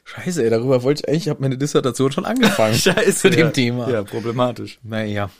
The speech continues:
Speaker 1: ich schreib noch fertig und dann gucken wir mal.
Speaker 2: Gucken wir noch mal. Ja, hier sind die Farben natürlich sonst alle relativ egal. Wir erfahren noch nicht die Farbe von Crucio und Imperio.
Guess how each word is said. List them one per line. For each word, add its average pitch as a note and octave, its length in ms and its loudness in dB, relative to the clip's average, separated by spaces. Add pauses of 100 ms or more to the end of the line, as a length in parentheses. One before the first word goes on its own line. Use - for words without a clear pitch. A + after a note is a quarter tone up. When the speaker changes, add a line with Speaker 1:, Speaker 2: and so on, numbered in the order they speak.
(100)
Speaker 1:
ich - 100 -14
schreib A#2 260 -2
noch G2+ 160 -6
fertig C3 380 0
und A#2 120 -2
dann A#2 140 0
gucken C3 240 -4
wir G#2+ 140 -4
mal. F2+ 120 -6
Speaker 2:
Gucken A2 140 -2
wir A2 80 -2
noch G2 160 -2
mal. G2 180 -6
Ja, G2+ 180 4
hier B2 200 -2
sind C3 160 -2
die A#2 60 -4
Farben B2+ 280 0
natürlich G#2+ 320 -10
sonst A2 360 -6
alle F#2+ 420 -6 (240)
relativ C3 300 -6
egal. A2+ 220 -2
Wir C3 60 2
erfahren D#3+ 260 -2
noch D#3 80 -4
nicht B2 200 -6
die A#2 60 -12
Farbe G2+ 260 -8
von G#2 180 -12
Crucio G2+ 380 -12
und F#2+ 120 -14
Imperio. F#2+ 560 -16